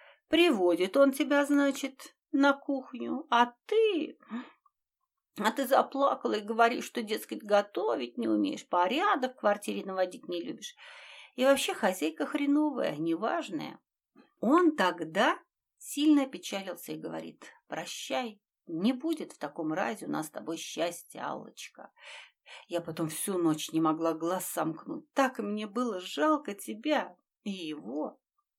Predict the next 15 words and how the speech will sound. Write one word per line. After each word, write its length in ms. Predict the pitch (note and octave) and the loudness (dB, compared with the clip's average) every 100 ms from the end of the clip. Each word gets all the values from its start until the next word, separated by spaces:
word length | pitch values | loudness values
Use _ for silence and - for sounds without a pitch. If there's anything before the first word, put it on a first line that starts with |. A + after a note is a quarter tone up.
| _ - | _ -10
Аллочка 520 | F3+ B3 B3 - A3+ | -6 -6 -6 -8 -6
нехотя 520 | F3+ F3 F#3 A#3+ C4 | -6 -8 -8 -8 -8
выбралась 580 | G#3 F#3 E3+ F#3+ A#3+ - | -6 -6 -6 -6 -6 -10
из-под 380 | C4 - C#4 A#3 | -14 -8 -8 -6
одеяла, 560 | - B3 B3 A#3+ A#3+ - - - - | -6 -4 -2 -4 -6 -14 -20 -20 -4
нащупала 640 | A3 C4 - F4+ F4 G#3+ F3 | 0 2 2 0 2 2 2
голыми 440 | F3 F3 E3+ E3 | 2 2 2 2
ногами 560 | D3+ D3+ F3 B3 G#3+ - | 0 -2 -4 -4 -6 -8
тапки. 520 | A2 A#2 _ _ - _ _ _ _ _ _ _ _ _ | -10 -10 _ _ -20 _ _ _ _ _ _ _ _ _
«Фигня 520 | - F3+ F3+ A#3 C#4 | -10 -8 -2 2 2
это, 280 | D4+ C#4+ C4+ - _ _ | 2 0 -4 -6 _ _
а 100 | F3+ | -4
не 180 | E3+ D#3+ | -2 -2
вещий 380 | F#3 A3+ - B3 | -2 -2 -4 -8
сон. 400 | - A3+ A3 | -4 -4 -4